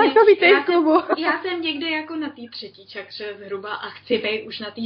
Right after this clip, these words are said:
Speaker 2: sedmý a teď přesně jako furt to taky zkouším tlačit a tak a, a mám samozřejmě s tím sama hrozný problém s tou trpělivostí a s tou vlastně důvěrou v to, že se to vyvíjí přesně tak, jak má, jo.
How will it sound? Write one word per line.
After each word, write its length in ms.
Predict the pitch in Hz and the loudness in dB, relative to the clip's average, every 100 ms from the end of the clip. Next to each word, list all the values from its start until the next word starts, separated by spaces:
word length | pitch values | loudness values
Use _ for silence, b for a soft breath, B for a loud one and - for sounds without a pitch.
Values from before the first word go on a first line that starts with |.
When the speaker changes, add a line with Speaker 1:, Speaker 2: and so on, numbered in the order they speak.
| 220 | -4
Speaker 2:
sedmý 440 | 254 240 196 190 | -4 -4 -10 -10
a 100 | 220 | -8
teď 180 | 220 220 | -8 -10
přesně 360 | - 233 226 196 | -8 -8 -8 -14
jako 220 | 202 226 | -12 -14
furt 180 | - 240 | -8 -8
to 120 | 202 | -8
taky 260 | 196 226 240 | -10 -8 -10
zkouším 420 | - 226 240 240 | -8 -6 -4 -4
tlačit 440 | 214 208 - 202 - | -4 -6 -4 -8 -8
a 80 | 226 | -6
tak 260 | 220 214 | -6 -4
a, 40 | - - B B B | -4 -6 B B B
a 80 | 226 | -4
mám 160 | 226 | -4
samozřejmě 480 | - 233 220 220 214 | -4 -12 -12 -12 -14
s 40 | |
tím 140 | - - | -16 -18
sama 180 | - 233 | -12 -10
hrozný 340 | 240 220 214 196 | -8 -10 -12 -14
problém 360 | - 202 196 | -14 -12 -12
s 60 | 196 | -10
tou 140 | 208 | -12
trpělivostí 920 | 190 202 190 190 190 190 196 _ 190 | -12 -14 -10 -8 -8 -12 -16 _ -12
a 60 | 190 | -12
s 100 | - | -12
tou 180 | 208 196 | -12 -12
vlastně 300 | 208 - 208 | -16 -16 -16
důvěrou 440 | 208 208 202 202 | -12 -6 -6 -6
v 160 | 196 - | -12 -14
to, 160 | 180 185 | -14 -12
že 120 | 196 | -14
se 120 | 190 _ | -14 _
to 120 | 196 | -10
vyvíjí 360 | 190 185 185 | -10 -10 -18
přesně 400 | 190 - 175 185 185 | -18 -18 -16 -18 -16
tak, 180 | 180 | -14
jak 180 | 190 185 | -16 -16
má, 280 | 185 175 185 - | -14 -14 -14 -16
jo. 180 | 151 | -16